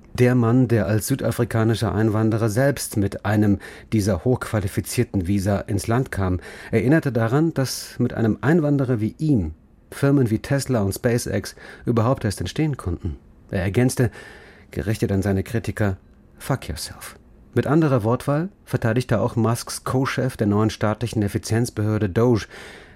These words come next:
der Unternehmer Vivek Ramaswamy, die bisherige Visapolitik und verwies darauf, dass die U-S-Amerikaner selbst aus ihrem, Zitat, „Mittelmaß“ rauskommen müssten, bevor sie diese Form der Einwanderung einschränken können. Und Donald Trump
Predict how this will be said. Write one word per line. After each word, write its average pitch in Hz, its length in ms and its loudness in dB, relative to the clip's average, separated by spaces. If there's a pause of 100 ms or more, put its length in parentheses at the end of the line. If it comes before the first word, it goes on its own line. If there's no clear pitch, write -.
(120)
der 92 80 0
Unternehmer 101 520 2
Vivek 104 300 0
Ramaswamy, 104 640 2
die - 80 -6
bisherige 101 560 -2
Visapolitik 104 760 -2
und 104 120 2
verwies 123 340 0
darauf, 127 460 2
dass 131 160 -4
die 120 160 2
U-S-Amerikaner 131 880 0
selbst 147 480 0
aus 110 160 -4
ihrem, 117 300 0
Zitat, 117 500 -2
„Mittelmaß“ 107 800 2
rauskommen 95 600 -2
müssten, 85 520 -6
bevor 104 320 0
sie 98 100 0
diese 98 220 0
Form 98 240 0
der 90 140 0
Einwanderung 90 500 0
einschränken 90 500 -2
können. 78 320 -6 (340)
Und 117 220 2
Donald 120 280 4
Trump 151 340 -2